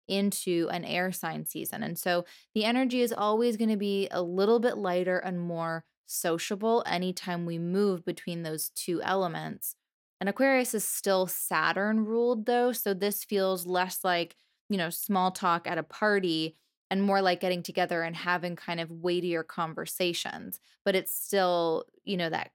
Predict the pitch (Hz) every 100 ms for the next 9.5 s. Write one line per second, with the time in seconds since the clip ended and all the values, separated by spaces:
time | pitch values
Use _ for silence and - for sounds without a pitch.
0 | - - 190 185 165 - 175 165 - 160
1 | 156 175 160 104 190 - - - _ _
2 | _ _ _ - 262 285 330 320 - 226
3 | 214 208 208 - 185 170 - - - -
4 | 170 185 190 185 180 170 165 165 165 160
5 | - 180 156 156 156 156 190 185 196 226
6 | 233 226 202 - 185 175 170 170 180 -
7 | 180 175 170 170 - 175 165 165 170 170
8 | 175 165 160 - 170 170 160 160 160 156
9 | 185 254 269 311 330